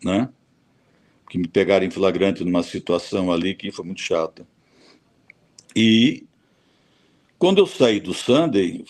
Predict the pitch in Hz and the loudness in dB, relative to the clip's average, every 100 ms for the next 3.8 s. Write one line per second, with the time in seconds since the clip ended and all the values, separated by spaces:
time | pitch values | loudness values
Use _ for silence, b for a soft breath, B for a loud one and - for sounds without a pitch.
0 | - 123 113 120 135 135 147 151 - 127 | -2 2 4 2 2 2 2 2 2 2
1 | 110 104 95 - 107 - 113 117 104 110 | 2 0 -2 -4 -6 -4 -2 0 2 2
2 | 127 151 - _ - 131 147 135 131 139 | 2 0 -6 _ -10 2 4 4 2 0
3 | 143 - 139 120 - - 120 | 0 2 2 2 -2 0 2